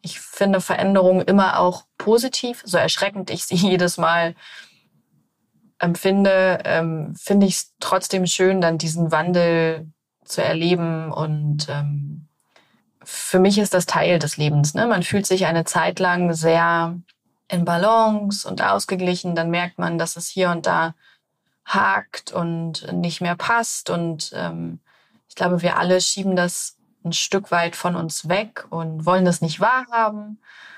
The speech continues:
Und irgendwann kommt so ein Peng und dann merken wir, so geht's nicht weiter. Sind dann in der, oder haben dann die Möglichkeit, uns damit zu beschäftigen, was da, äh, klemmt und zwickt und nicht passt und was wir gern verändern wollen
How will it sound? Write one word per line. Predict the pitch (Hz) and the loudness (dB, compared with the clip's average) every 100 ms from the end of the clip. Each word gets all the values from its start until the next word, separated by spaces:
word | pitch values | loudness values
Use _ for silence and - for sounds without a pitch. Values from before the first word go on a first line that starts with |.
| - _ - | -20 _ -2
Und | 175 170 170 160 151 | 0 2 0 -2 -4
irgendwann | 185 185 180 175 175 170 170 - _ _ _ | 0 2 2 2 0 -2 -4 -10 _ _ _
kommt | - 180 175 | 0 0 2
so | |
ein | 156 151 | 0 0
Peng | - 214 214 202 | 0 0 0 -2
und | 170 | -2
dann | 165 165 | -2 -2
merken | 170 175 165 | -2 -2 -2
wir, | 160 160 | -2 -4
so | - 165 170 | -6 -4 -4
geht's | 165 151 - | -4 -8 -8
nicht | 151 156 | -4 0
weiter. | 226 269 - 247 254 - _ - - _ _ _ - | 0 0 -2 -2 -4 -12 _ -20 -20 _ _ _ -10
Sind | 180 175 185 180 175 - - _ _ _ - | -6 -2 2 2 0 -4 -10 _ _ _ -2
dann | 170 180 214 | 0 2 0
in | - 190 | 2 4
der, | 180 170 160 156 - | 6 6 2 -2 -4
oder | 156 160 | -2 2
haben | 196 | 4
dann | 240 190 | 4 6
die | 190 | 6
Möglichkeit, | 208 220 190 190 175 | 6 4 -2 -2 0
uns | 175 | 0
damit | 180 175 | 0 0
zu | - | -2
beschäftigen, | 170 156 180 185 262 254 208 | -4 0 0 0 0 2 2
was | 175 - | 0 0
da, | 262 254 254 - - - - _ - | 0 2 0 -6 -20 -20 -20 _ 0
äh, | 214 208 | 2 0
klemmt | 208 220 226 226 | 2 2 2 0
und | 214 | 0
zwickt | - 233 - | 0 0 2
und | 196 | 2
nicht | 202 202 | 2 2
passt | - 214 240 - | 0 0 -2 -2
und | 180 170 | -2 0
was | 165 180 - | 0 -2 0
wir | 185 | 0
gern | 175 170 170 | 0 -2 -2
verändern | 180 175 175 170 160 | -4 0 0 0 2
wollen | 165 180 220 247 262 | 2 4 2 -2 -6